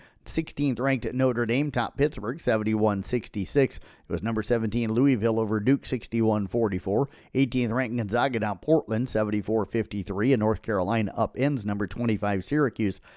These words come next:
seventy-five to fifty-one. Other women's scores, Nebraska over Wisconsin, sixty-nine fifty-seven. U N I defeated Evansville, eighty-two fifty-two. And Drake topped Indiana State, seventy-seven to forty-seven. N B A scores from last night, Milwaukee over San Antonio,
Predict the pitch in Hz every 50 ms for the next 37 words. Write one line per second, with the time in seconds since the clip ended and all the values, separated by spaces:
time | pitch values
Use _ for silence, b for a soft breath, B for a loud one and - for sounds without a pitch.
0 | B B B - - 131 113 107 101 98 95 - - 131 117 101 95 95 90 -
1 | - 107 98 90 - - 104 95 - - 90 90 90 104 123 131 131 113 92 -
2 | _ _ _ _ _ _ _ _ _ _ _ _ B B B B B B B -
3 | 147 156 156 147 135 143 160 175 185 185 170 151 - - - 151 160 165 180 180
4 | 151 156 135 135 135 151 156 139 - - 151 151 127 127 120 120 117 - - 151
5 | 156 160 - - 156 151 - 160 147 - - 135 123 123 127 127 117 - - 127
6 | 117 - - 107 - - 107 98 107 131 147 135 131 127 113 107 110 117 117 101
7 | 98 - 127 123 113 110 - - 117 139 147 165 147 117 95 104 113 - 98 127
8 | 120 113 107 101 - 107 101 - - 139 151 - - 143 117 - 113 110 113 113
9 | B B B B B - 85 85 85 113 127 131 113 - 120 107 104 90 120 120
10 | 117 117 113 113 113 113 107 98 - 123 123 120 - - 123 113 104 101 101 101
11 | - - 110 101 92 101 101 98 - 101 92 87 - - 131 135 143 135 135 120
12 | - - 90 85 98 123 B B B B B B - 113 120 120 117 110 107 104
13 | 113 135 131 - - - 120 120 117 113 - - - 107 120 113 113 117 117 110
14 | 104 - 113 120 123 - 123 113 104 113 120 123 - - 117 110 107 107 104 -
15 | - 120 117 113 107 107 107 - 127 135 135 123 110 110 117